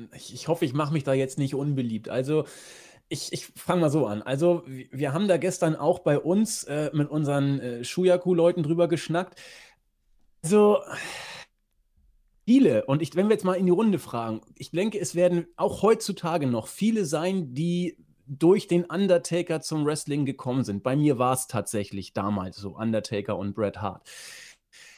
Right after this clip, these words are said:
Ähm, deswegen haben die und ich auch bestimmt eine gewisse Connection zum, zum Taker und sind ihm emotional verbunden, eben wegen der ganzen Vergangenheit.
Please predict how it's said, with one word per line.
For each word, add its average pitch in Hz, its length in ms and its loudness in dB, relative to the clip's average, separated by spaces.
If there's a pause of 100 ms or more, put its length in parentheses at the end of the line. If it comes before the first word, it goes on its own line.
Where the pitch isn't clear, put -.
(260)
Ähm, 160 460 0 (580)
deswegen 226 600 2 (960)
haben 190 380 0
die 220 220 4
und 175 160 2
ich 170 160 0
auch 190 320 2
bestimmt 208 420 2
eine 180 220 0
gewisse 185 360 2
Connection 165 500 0
zum, 139 340 -2
zum 131 220 -4
Taker 147 540 0
und 165 160 2
sind 175 200 2
ihm 175 140 2
emotional 175 920 0
verbunden, 175 600 2
eben 160 280 0
wegen 160 220 2
der 147 80 2
ganzen 139 300 -2
Vergangenheit. 117 680 -4